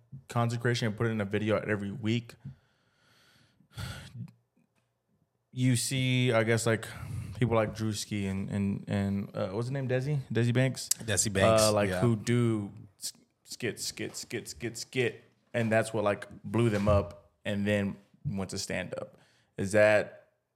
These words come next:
Speaker 1: something you see yourself doing, or is it, like, you would rather just do stand-up, stand-up, stand-up, stand-up, and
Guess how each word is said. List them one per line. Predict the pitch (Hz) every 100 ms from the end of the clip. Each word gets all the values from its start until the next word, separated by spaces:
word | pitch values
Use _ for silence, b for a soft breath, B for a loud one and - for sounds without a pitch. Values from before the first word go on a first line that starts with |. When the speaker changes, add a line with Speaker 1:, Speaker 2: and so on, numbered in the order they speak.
| _
Speaker 1:
something | - - 107 101 107 107
you | 104 104 107 107 107 107 104 -
see | - 117
yourself | 104 101 110 104 -
doing, | 123 151 139
or | 117 110 107
is | 101
it, | 101
like, | 101 98
you | 110
would | 104
rather | 104 101 101
just | 98 92
do | 101 98 95 b b b
stand-up, | - - 104 104 101 92 - _ -
stand-up, | - 92 95 -
stand-up, | 104 90 -
stand-up, | 101 95 95 - -
and | 98 101